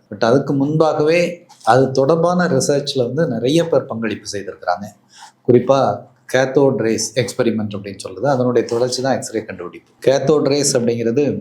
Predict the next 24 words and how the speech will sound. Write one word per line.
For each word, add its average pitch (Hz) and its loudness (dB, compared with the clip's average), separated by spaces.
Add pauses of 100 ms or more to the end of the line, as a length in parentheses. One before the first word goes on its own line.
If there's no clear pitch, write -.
(180)
வேக்கம் 151 2
டியூப்ஸ், 113 -2
அது 120 0
வெற்றிட 117 4
குழாய்களில் 139 2 (160)
உயர் 147 4
மின்னழுத்தம் 139 0 (160)
பயன்படுத்தப்படும் 123 0
போது 131 2 (160)
உருவாகும் 147 4 (260)
எலக்ட்ரான் 135 0
கற்றைகள், 92 -8 (180)
இவைதான் 127 2 (200)
கேத்தோட் 117 0
ரேஸ். 90 -4
இந்த 110 -6
கேத்தோட் 131 2
ரேஸ் 127 0 (180)
பற்றிய 113 -2
ஆய்வுகளோட 135 2
தொடர்ச்சி 127 -2
தான் 151 0
எக்ஸ்ரே 110 -10
கண்டுபிடிப்பு. - -20